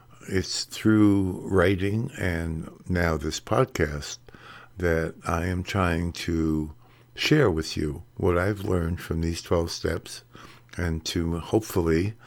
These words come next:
encourage you to either work on the twelve steps for yourself or to share them with others. So that's about all I have right now f-, as far as carrying the message.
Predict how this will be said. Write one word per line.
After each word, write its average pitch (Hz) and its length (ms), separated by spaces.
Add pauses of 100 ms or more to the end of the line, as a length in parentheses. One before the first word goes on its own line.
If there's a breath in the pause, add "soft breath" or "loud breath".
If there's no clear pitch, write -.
(300 loud breath)
encourage 104 640
you 82 240
to - 180
either 82 520 (260 loud breath)
work 113 320
on 85 220
the 80 100
twelve 85 320
steps - 380
for - 100
yourself 110 640 (500 loud breath)
or 101 540 (300 soft breath)
to 87 480
share 95 360
them 82 440 (180)
with 92 240
others. - 580 (1000 loud breath)
So - 160
that's 160 240
about 117 400 (100)
all 98 200
I 90 140
have 85 220
right 78 200
now 80 280
f-, - 220 (140)
as 82 180
far 90 200
as 80 120
carrying 87 500
the 76 80
message. - 600